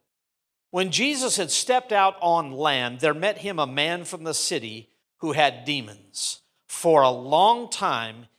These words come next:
he had worn no clothes, and he had not lived in a house, but among the tombs."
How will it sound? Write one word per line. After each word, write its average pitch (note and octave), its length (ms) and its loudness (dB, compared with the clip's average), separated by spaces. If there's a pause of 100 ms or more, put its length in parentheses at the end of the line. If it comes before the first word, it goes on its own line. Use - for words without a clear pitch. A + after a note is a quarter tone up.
he D#3 200 -2
had C3+ 120 -2
worn C3+ 380 -2
no E3+ 240 4
clothes, A2 720 -6 (240)
and D#3 160 -4
he D3+ 180 -4
had B2+ 220 -2
not F3 280 4
lived F#3 320 0
in E3 140 -6
a C3 100 -2
house, A#2 640 -2 (380)
but C#3+ 100 8
among C3+ 360 0
the C3 100 -8
tombs." G#2+ 680 -14